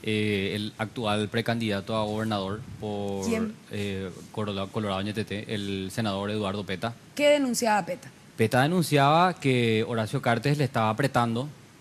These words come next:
Speaker 1: no sé qué se estaba negociando en el Congreso,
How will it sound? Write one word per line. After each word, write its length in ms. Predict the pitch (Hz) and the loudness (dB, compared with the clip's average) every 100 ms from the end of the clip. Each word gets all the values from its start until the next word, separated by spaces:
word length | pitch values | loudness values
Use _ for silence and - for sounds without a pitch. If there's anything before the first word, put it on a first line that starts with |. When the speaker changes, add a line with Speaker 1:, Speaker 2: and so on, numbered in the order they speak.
| - - | -20 -10
Speaker 1:
no 140 | 117 120 | -6 -4
sé 200 | - 208 | -2 0
qué 120 | 160 | 2
se 80 | 147 | 0
estaba 260 | 135 120 | 2 2
negociando 500 | 123 131 120 113 107 | 2 0 0 0 0
en 80 | 113 | 0
el 80 | 123 | -2
Congreso, 540 | 123 127 104 95 127 | -2 -2 0 -2 -6